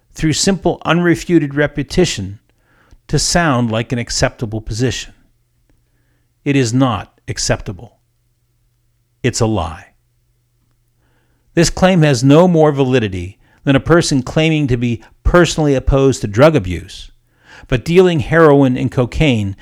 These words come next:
because they support a person's right to choose what they put in their body. These so-called Catholic politicians, and I can name Catholic Republicans and Democrats who are pro-abortion,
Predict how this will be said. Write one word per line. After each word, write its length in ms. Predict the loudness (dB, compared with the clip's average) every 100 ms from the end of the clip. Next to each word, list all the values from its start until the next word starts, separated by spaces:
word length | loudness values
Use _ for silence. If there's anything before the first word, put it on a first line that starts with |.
| -18 -20
because 360 | 0 2 2
they 120 | 0
support 520 | 0 -2 -2 0 0 0
a 40 |
person's 580 | -2 0 0 0 -4 -2
right 260 | -4 -4
to 80 | -10
choose 540 | -10 -4 0 0 0 -6 -14 -6
what 140 | -4
they 120 | -4
put 360 | -4 -4 -4 -4
in 80 | -4
their 140 | -2
body. 480 | -4 -6 -8 -16 -20 _ _ _ _ _ _ _ _ _ _ _ _ _ _ _ _
These 220 | -2 0
so-called 760 | 0 2 2 0 2 2 0 -4
Catholic 440 | -2 0 -2 -2
politicians, 880 | 0 0 -2 -4 -6 -8 -10 -14 -20 _ _ _ _ _ _ _
and 140 | -2
I 140 | 0 0
can 180 | 0
name 260 | 0 0 -2
Catholic 600 | -2 0 0 0 -6 -6
Republicans 640 | -8 0 2 2 0 -2
and 240 | -2 -2 2
Democrats 720 | 2 0 -2 -4 -4 -12 -18 _ _
who 160 | -2
are 100 | -2
pro-abortion, 760 | 0 2 2 2 0 -2 -10